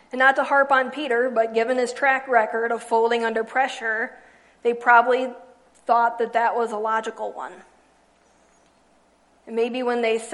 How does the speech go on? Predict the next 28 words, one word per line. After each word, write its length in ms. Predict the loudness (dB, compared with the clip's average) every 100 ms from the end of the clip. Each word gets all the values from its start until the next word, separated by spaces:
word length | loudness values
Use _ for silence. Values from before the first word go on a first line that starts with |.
| -10 -10
when 200 | -6 0
Rhoda 260 | 2 2
said 280 | 0 0 -2
Peter 240 | -6 -2
was 140 | -2 -2
at 120 | -6
the 80 | -6
door, 420 | -4 -2 -2 -2
maybe 280 | -4 -4 -4
they 160 | -4 -4
worried 420 | -2 -2 -2 -4
that 120 | -8
he 140 | -10
stumbled 460 | -14 -10 -10 -8 -12
again 340 | -12 -14 -16 -20 _ _ _ _ _ _
and 140 | -18 -12
that 140 | -12
he 180 | -12 -14
denied 420 | -14 -8 -6 -6
his 160 | -10 -14
faith 280 | -14 -14 -14
in 80 | -12
order 280 | -12 -12
to 140 | -14 -14
escape. 500 | -16 -16 -16 -16 -18 _ _ _ _ _ _ _ _ _ _ _ -4
I 100 | -4
don't 140 | -4
know. 200 | -8